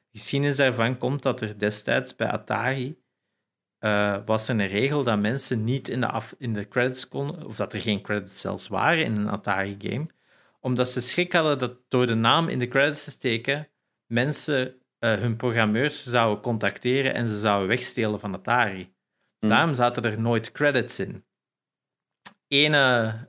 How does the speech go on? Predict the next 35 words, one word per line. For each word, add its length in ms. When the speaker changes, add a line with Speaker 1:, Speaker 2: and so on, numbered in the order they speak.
Speaker 1:
eh, 400
enige 580
programmeur, 880
eh, 460
bij, 400
ehm, 160
Atari 480
dat 160
de 240
game 180
Adventure, 720
ik 180
moet 140
even 220
de 80
naam 360
er 80
weer 180
bij 200
halen. 440
<laughs> 60
Het 100
is 120
Warren 600
Robinette, 460
denk 280
ik. 440
Als 140
ik 100
het 120
even, 280
ja, 260
Warren 340
Robinette, 500
ik 60